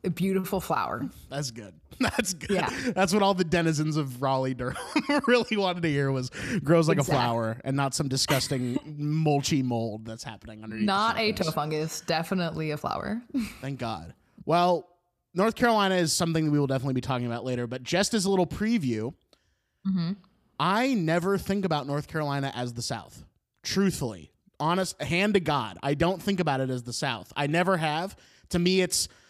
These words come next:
Speaker 2: whatever, like, Maryland and Delaware are. You know, like, that mid-Atlantic region, I guess, is what that is, like, technically known as. But it really is the South. Like, did that shock you when you moved there? Like, did you, can, like, were you prepared for that?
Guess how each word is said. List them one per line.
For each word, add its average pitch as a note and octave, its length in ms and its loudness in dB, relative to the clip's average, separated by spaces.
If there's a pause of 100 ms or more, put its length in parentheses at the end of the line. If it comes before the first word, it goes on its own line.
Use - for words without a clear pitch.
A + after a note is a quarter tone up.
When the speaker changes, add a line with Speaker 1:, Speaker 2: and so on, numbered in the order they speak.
(160)
Speaker 2:
whatever, F#3 340 4
like, E3+ 200 2
Maryland E3+ 920 0 (320)
and D3 220 -2
Delaware B2+ 560 0
are. G#2 300 -12 (520)
You D#3+ 80 0
know, E3+ 60 4
like, D#3 100 -2
that D#3+ 200 0
mid-Atlantic D3+ 800 0
region, A#2+ 300 -4
I A#2+ 120 -4
guess, A#2 340 -8
is B2 140 -4
what A#2+ 220 -6
that A#2 220 -2
is, A#2+ 160 -2
like, A2+ 200 -12
technically D3 480 -4
known D#3 180 0
as. F3 240 -2 (300)
But F#3 180 4
it G3 200 2
really A3+ 320 2
is D3+ 380 2
the B2 140 -4
South. - 540 -4 (100)
Like, E3+ 300 0 (400)
did D#3 120 -4
that F#3 220 2
shock D#3+ 380 0
you G#3+ 140 4
when G#3 120 4
you A3 100 6
moved G#3+ 240 4
there? A#3+ 280 2
Like, E3+ 260 0
did C#3+ 160 -2
you, D#3+ 140 0
can, D#3+ 160 -2
like, C3 200 -4
were C#3+ 120 -2
you D#3 140 2
prepared C3+ 440 -4
for G3 80 -2
that? B3 300 -2